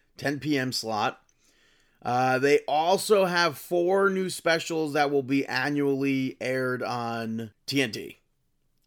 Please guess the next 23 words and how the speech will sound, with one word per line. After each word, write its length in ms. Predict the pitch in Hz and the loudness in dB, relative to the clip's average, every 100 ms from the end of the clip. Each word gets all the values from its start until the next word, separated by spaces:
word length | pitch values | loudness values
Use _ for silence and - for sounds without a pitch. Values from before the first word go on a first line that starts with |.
| - _ | -20 _
Tony 240 | 131 131 | -4 -2
Khan 240 | 123 139 139 | 0 0 0
described 440 | 135 151 135 135 | -2 0 2 2
them 240 | 135 131 127 | 0 -2 -2
as, 260 | 123 120 | -2 -2
like, 140 | 123 110 | -4 -6
a 120 | 117 | -6
Saturday 560 | - 135 131 135 135 123 | -4 -2 0 0 0 -2
night's 320 | 127 120 - | -4 -4 -6
main 180 | 123 123 | -4 -4
event 420 | 107 117 131 - | -4 -4 -4 -6
or 300 | 98 113 101 | -4 -4 -2
a 160 | 104 | -6
Clash 500 | 104 - 107 113 110 | -8 -8 -4 -4 -4
of 160 | 104 95 | -10 -12
Champions 720 | - 110 110 104 117 110 107 | -12 -8 -8 -8 -8 -6 -8
style 560 | 95 - 107 110 104 101 | -10 -8 -4 -2 -2 -6
show. 540 | - 117 113 135 190 _ - _ _ _ | -8 -6 -2 -2 -4 _ -20 _ _ _
So 300 | - 185 196 | 0 4 4
that'll 340 | 202 214 208 | 4 4 4
definitely, 960 | 165 101 98 147 139 139 127 123 110 - | 4 0 0 0 2 -2 -2 -4 -6 -8
uh, 380 | 107 113 107 101 | -8 -6 -6 -8
help 320 | 104 139 - | 0 0 0